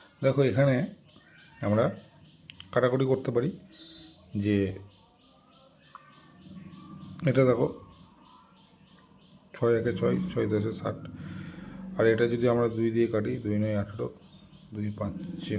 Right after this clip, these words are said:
পঞ্চাশ, তাহলে কত হলো? ফিফটি ফাইভ পয়েন্ট থ্রি ফোর মাইনাস পি by fifty-five point three four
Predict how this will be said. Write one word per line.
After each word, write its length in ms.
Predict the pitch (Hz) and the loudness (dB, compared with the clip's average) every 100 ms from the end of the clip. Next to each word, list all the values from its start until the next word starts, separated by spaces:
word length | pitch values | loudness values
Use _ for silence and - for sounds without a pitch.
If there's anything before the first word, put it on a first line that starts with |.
| - | -4
পঞ্চাশ, 440 | 107 104 92 - - - - | -2 -2 -2 -6 -6 -8 -6
তাহলে 180 | 107 107 | -8 -4
কত 120 | 110 117 117 | -2 0 0
হলো? 140 | 143 185 - - - - - | 0 -2 -4 -4 -4 -4 -4
ফিফটি 300 | - 131 - 147 | -2 -2 0 2
ফাইভ 180 | 123 127 131 - | 4 4 2 -2
পয়েন্ট 260 | 127 123 123 - | -2 -2 -2 -4
থ্রি 140 | 123 - | -6 -4
ফোর 180 | 123 123 - - - - - - 107 | -4 -4 -6 -10 -10 -10 -16 -6 -4
মাইনাস 360 | 110 117 110 - | -2 -4 -6 -8
পি 140 | - 104 - - - - - _ - | -4 -4 -4 -10 -20 -20 -20 _ 2
by 120 | 135 143 139 | 6 6 6
fifty-five 520 | 135 135 127 123 120 - | 0 0 0 0 0 -2
point 200 | 120 110 | -4 -4
three 160 | 110 101 | -4 -4
four 180 | - 110 | -4 -8